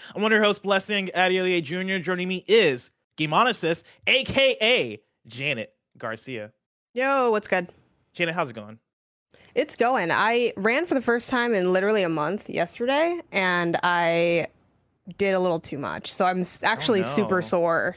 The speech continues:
Speaker 2: today, which is shocking 'cause I only ran for, like, I think, um, fifteen minutes, but I did, like, uh, it,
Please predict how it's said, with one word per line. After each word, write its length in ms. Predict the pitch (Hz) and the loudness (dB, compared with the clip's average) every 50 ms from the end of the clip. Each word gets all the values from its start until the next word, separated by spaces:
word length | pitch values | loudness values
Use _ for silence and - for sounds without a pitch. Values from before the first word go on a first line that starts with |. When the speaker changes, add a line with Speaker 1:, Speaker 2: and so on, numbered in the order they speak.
| - - | -10 -8
Speaker 2:
today, 480 | - 190 170 - 135 127 123 113 107 | -6 -4 0 0 0 2 0 0 -2
which 200 | 143 196 185 - | -2 -4 -2 -2
is 200 | 190 180 - - | -2 -2 -2 -4
shocking 460 | - - 254 262 294 - 208 170 170 | -2 0 0 0 0 0 -2 -2 -2
'cause 80 | 170 190 | 0 0
I 80 | 214 220 | 2 2
only 160 | 269 294 233 | 2 2 2
ran 220 | 208 208 226 226 | 0 0 0 -2
for, 180 | 214 - 220 202 | -2 -2 -2 -2
like, 340 | 175 180 185 175 170 - - - - - - - - - _ _ _ _ | 0 0 0 0 -2 -6 -14 -20 -20 -20 -20 -20 -20 -20 _ _ _ _
I 120 | - 202 170 | -4 -2 0
think, 300 | 196 208 202 202 202 202 | 0 0 0 0 0 0
um, 480 | 175 165 160 151 143 147 143 147 175 - _ _ _ _ _ _ _ _ _ _ _ _ _ _ _ - | 2 2 2 0 -2 -4 -6 -8 -10 -14 _ _ _ _ _ _ _ _ _ _ _ _ _ _ _ -6
fifteen 520 | - 233 220 220 - - 262 240 208 202 | -2 -2 -2 -2 -2 -2 -2 0 0 2
minutes, 440 | 190 180 165 151 131 127 - - - | 0 0 0 0 -2 -4 -6 -10 -4
but 160 | - 214 196 | -2 0 0
I 80 | 202 190 | 2 2
did, 180 | 190 226 196 | 0 0 2
like, 400 | 220 214 196 175 165 - - - - - _ _ _ _ _ _ _ _ _ _ _ _ _ _ - | 2 2 2 0 -2 -6 -10 -16 -20 -20 _ _ _ _ _ _ _ _ _ _ _ _ _ _ -4
uh, 260 | 196 185 175 170 175 - | -2 0 0 -2 0 0
it, 200 | 196 185 175 | -2 -2 -2